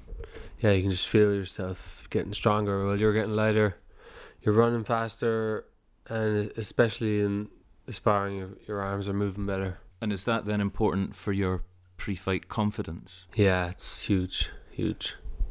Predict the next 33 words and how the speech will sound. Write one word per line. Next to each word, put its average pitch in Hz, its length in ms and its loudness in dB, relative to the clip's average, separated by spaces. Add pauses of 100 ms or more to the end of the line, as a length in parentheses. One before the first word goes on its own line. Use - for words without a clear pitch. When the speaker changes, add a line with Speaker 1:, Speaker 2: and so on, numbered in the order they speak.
(540)
Speaker 1:
I 98 60 4
think 98 200 4
it's, - 320 0
um, 90 600 -2 (840)
you 107 120 6
know, 98 60 6
it's - 140 -2
good 113 220 0
to 101 100 -2
be, 101 540 2 (720)
it's - 120 -10
good 110 260 4
to 107 80 -4
have 101 220 0
a 101 80 -6
positive 104 520 -2
mindset 107 720 -2
and 104 320 -2 (920)
be 110 140 8
thinking 117 360 2
the 110 100 6
right 113 180 4
way, 117 220 6
but 110 120 2
if 104 140 -2
you 110 80 -2
haven't 113 300 -2
put 117 160 -2
the 113 80 -6
work 117 280 2
in, 107 280 2
the 101 60 -2
preparation, 110 840 0